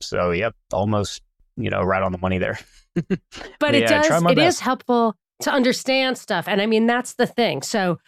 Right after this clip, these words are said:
Speaker 2: I, it's not, I, I'm not, I actually, did I tell you this about the, I would, like,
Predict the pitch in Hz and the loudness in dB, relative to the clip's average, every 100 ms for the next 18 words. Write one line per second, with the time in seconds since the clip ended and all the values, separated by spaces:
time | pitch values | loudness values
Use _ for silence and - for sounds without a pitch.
0 | - - 233 233 233 233 220 - - 262 | -20 -8 -2 0 0 0 0 0 0 0
1 | 254 175 - - - 214 - 233 254 240 | 0 -2 -10 -8 -2 -2 0 0 2 2
2 | 226 196 208 220 233 240 - 226 214 202 | 2 0 -2 -2 -2 -6 -4 2 2 2
3 | 254 285 - 381 370 370 302 269 240 - | 2 0 0 2 4 4 2 0 -2 0
4 | 226 202 190 - 202 190 190 165 151 - | 2 2 0 -2 0 2 2 0 -2 0
5 | 190 175 | 0 0